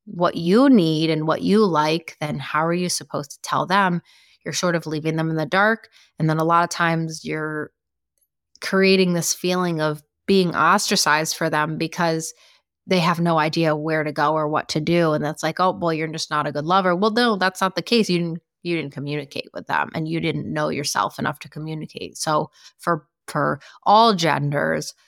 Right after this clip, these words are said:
masturbate, understand your body, understand what you want and what you like.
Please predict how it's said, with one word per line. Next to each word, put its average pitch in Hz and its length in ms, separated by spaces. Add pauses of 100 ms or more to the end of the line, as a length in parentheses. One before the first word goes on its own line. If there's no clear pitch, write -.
(340)
masturbate, 170 840
understand 175 600
your 170 120
body, 156 520
understand 220 640
what - 160
you 190 140
want 165 320
and 175 120
what - 140
you 165 140
like. 202 480